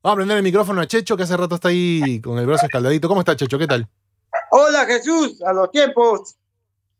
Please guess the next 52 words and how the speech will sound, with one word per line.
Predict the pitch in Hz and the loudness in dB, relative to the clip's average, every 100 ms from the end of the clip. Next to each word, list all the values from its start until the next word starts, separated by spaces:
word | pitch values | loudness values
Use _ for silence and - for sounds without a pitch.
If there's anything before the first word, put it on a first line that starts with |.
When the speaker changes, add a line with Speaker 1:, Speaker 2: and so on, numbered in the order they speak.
| _ _ _ | _ _ _
Speaker 1:
¿Cada | 156 170 | 0 0
semana | 165 185 175 | 0 -4 -4
o | 139 | -6
esto? | 120 - | -6 -10
¿Qué | 113 | -8
a | 143 | -8
los | 135 | -8
tiempos? | 117 101 98 _ _ _ _ _ _ | -10 -12 -16 _ _ _ _ _ _
Speaker 2:
Jesús, | - 180 175 277 240 160 | 0 0 2 2 2 0
mira, | 220 240 196 | 2 4 2
pucha, | 190 208 160 | 0 -2 0
que | 147 160 | 2 2
esta | 175 | 2
vez | 202 208 | 2 2
ya, | 196 202 196 | 2 4 2
es, | 175 170 - _ _ _ | 0 -2 -6 _ _ _
ayer, | - 156 233 196 143 | -2 2 2 2 2
ayer | 170 233 | 4 4
así, | 214 175 214 214 202 151 - _ _ | 2 0 -2 -2 -2 -4 -8 _ _
en | 135 | -2
mis | 139 135 | 0 2
ratos | 190 190 156 | 2 2 2
libres | 190 196 175 | 2 2 0
estaba, | 185 175 175 165 _ _ _ _ | 2 2 2 -2 _ _ _ _
recién | 131 147 220 | -2 0 0
se | 214 | 0
me | 190 | 0
ha | |
ocurrido | 190 190 202 185 | 2 2 2 2
lo | 156 | 0
siguiente, | 156 185 381 | 0 0 2
y | 147 | 2
a | |
ver | 143 180 | 2 0
si | - 143 | -2 0
me | |
absuelves | 135 - - 185 175 | 0 0 -2 0 2
la | 143 | 2
duda, | 165 202 | 4 4
o | 165 | 2
si | 143 127 | -2 -4
te | 165 | -4
ha | 165 | -2
pasado, | 139 143 185 233 | -2 0 0 0
o, | 131 127 123 117 | -2 -6 -4 0
o | |
alguien | 139 160 165 | 0 2 2
del | 151 123 | 2 2
grupo | 151 170 160 | 0 0 0
lo | 151 | 2
ha | |
pasado. | 143 131 190 196 | 0 0 -2 -2